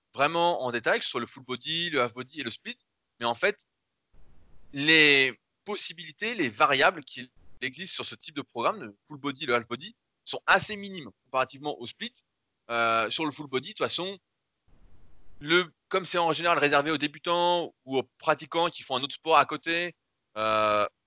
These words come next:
ou qui sont pas orientés vraiment vers la prise de muscle, bah, en fait, les règles sont assez simples de base. C'est, on commence par les plus gros muscles et on finit par les plus petits. Euh, donc, euh, il n'y a pas de question d'ordre d'exercice ou pas.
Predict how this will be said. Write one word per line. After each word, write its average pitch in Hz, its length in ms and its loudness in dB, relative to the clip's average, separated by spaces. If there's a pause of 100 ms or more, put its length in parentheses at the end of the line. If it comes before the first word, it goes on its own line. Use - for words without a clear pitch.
(200)
ou 139 80 -12
qui - 100 -4
sont 131 100 -4
pas 165 180 6
orientés 147 280 2
vraiment 151 460 0 (160)
vers 147 200 4
la 135 100 4
prise 139 240 -10
de 123 80 -8
muscle, - 400 -12 (840)
bah, 131 120 -2
en 127 100 2
fait, 190 240 0
les 127 100 0
règles 139 300 2 (460)
sont 123 280 -8
assez 135 240 -4
simples 135 300 -4
de 113 80 -6
base. 175 240 0
C'est, - 180 -6
on 131 80 -14
commence 147 280 -2
par 123 120 0
les 117 100 0
plus 127 140 -18
gros 117 160 -6
muscles 180 220 -10
et 127 40 -6
on 113 40 -8
finit 156 160 -14
par 139 120 0
les 143 100 2
plus 151 120 -20
petits. - 260 -20 (720)
Euh, 95 580 -2 (640)
donc, 117 280 -12
euh, 101 520 -2 (220)
il - 40 -20
n'y 120 60 -4
a 117 60 2
pas 151 180 6
de - 80 -2
question 151 420 -8
d'ordre 135 280 0
d'exercice 127 460 -4
ou 113 60 -16
pas. 156 460 4